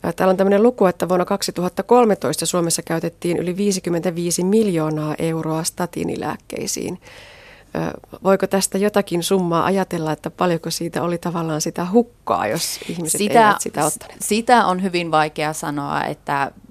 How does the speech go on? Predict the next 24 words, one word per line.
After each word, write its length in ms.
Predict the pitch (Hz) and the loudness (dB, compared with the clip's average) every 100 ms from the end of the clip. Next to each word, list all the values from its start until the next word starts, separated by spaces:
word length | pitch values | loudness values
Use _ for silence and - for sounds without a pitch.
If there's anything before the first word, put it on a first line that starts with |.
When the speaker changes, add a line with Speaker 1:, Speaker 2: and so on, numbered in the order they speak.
| - | -6
Speaker 2:
ei 240 | - 156 160 | 0 0 2
voida 320 | 156 151 147 | 2 2 0
sinällään 580 | - 165 160 151 147 143 | -2 -4 0 0 -2 -2
lähteä 340 | 143 147 151 | -4 -4 -6
sanomaan, 680 | 143 160 160 151 143 143 139 - - | -4 -2 -2 -2 -2 -6 -8 -12 -14
että 360 | 151 - 147 - | -10 -6 -6 -8
mitä 520 | - 151 151 147 143 | -12 -8 -6 -4 -6
siinä 340 | 147 151 143 143 | -4 -6 -6 -4
on 120 | 156 | -4
mennyt 340 | 151 151 151 | -4 -4 -4
hukkaan. 440 | 185 185 - 156 147 | -2 -2 -2 -2 -2
Että 240 | 147 156 | -2 2
enemmän 480 | 156 190 180 156 156 - - - - - _ _ _ _ - - - - - | 2 2 0 0 -2 -8 -20 -20 -20 -20 _ _ _ _ -16 -14 -14 -6 0
ehkä 460 | 175 - 185 160 - - - | 0 2 2 2 -2 -12 -2
voisi 300 | 170 175 180 | 2 2 2
sanoa, 520 | 185 185 185 165 151 - | 0 2 4 4 2 2
että 540 | 156 - 165 156 151 - _ - _ _ _ _ _ 269 - | -4 -2 0 0 0 -6 _ -20 _ _ _ _ _ -16 -6
jos 180 | 180 190 | -6 -4
näitä 180 | 170 | -8
statiinilääkkeitä 800 | 170 202 233 214 180 175 - 170 | -6 -6 -4 -4 -2 -4 -6 -8
käytetään 600 | 170 185 202 214 208 196 | -2 0 0 -2 -4 -4
hyvin 240 | 190 196 190 | -4 -6 -4
hoitoon 460 | 190 190 185 170 | -2 -4 -4 -8
sitoutuen, 640 | 165 170 160 160 160 156 | -8 -6 -4 -4 -4 -6